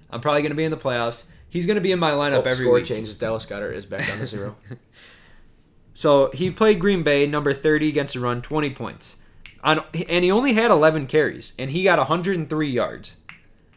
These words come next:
Speaker 1: One of, I, I understand that one of them was a fifty-yard run, but a hundred and three yards on eleven carries is very good. Nine point four yards average.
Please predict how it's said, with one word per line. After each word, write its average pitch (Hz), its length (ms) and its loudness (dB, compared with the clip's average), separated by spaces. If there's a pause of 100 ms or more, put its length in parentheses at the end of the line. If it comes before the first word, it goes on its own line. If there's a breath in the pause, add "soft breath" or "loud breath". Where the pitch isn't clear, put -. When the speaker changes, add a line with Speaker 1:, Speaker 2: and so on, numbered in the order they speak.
(180)
Speaker 1:
One 175 200 4
of, 202 160 2
I, 151 260 6
I 156 160 4
understand 175 380 0
that 156 120 -2
one 143 140 -2
of 139 60 -4
them 143 140 -6
was 139 120 -4
a 123 60 -6
fifty-yard 131 560 -2
run, 90 220 -8
but 107 160 -6
a - 20 -4
hundred 143 320 -4
and 143 80 -10
three 143 200 -4
yards 131 280 2
on 123 120 0
eleven 123 340 0
carries 117 420 -2
is 107 240 -6
very 104 320 -2
good. - 240 -12 (460 soft breath)
Nine 127 240 -2
point 139 260 -4
four 131 240 -2
yards 113 480 -2
average. 95 540 -8